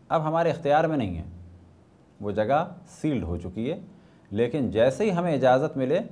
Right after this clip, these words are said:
تو ایسا نہیں کر سکتے کہا جائے کہ جی یہ قرآن نجس ہے اب اسے ہم نے کسی جگہ دفنا دیا۔ پہلا کام یہ ہے کہ اس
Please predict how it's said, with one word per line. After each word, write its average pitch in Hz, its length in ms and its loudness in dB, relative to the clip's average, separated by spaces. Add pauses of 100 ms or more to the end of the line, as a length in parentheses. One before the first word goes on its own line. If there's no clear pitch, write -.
(460)
تو - 80 -10
ایسا 151 260 0
نہیں 233 140 -2
کر 160 120 2
سکتے 143 300 -4
کہا 131 200 0
جائے 135 220 2
کہ 131 120 -2
جی 123 100 -4
یہ 127 120 0
قرآن 120 240 0
نجس 117 320 -2
ہے 127 40 0
اب 117 80 0
اسے 113 180 -4
ہم 113 60 -2
نے 113 100 -2
کسی 107 180 -6
جگہ 107 180 0
دفنا 92 400 -4
دیا۔ 82 180 -10 (300)
پہلا 151 360 0
کام 120 320 -2
یہ 104 160 -4
ہے 143 140 -4
کہ 160 120 -12
اس - 160 -8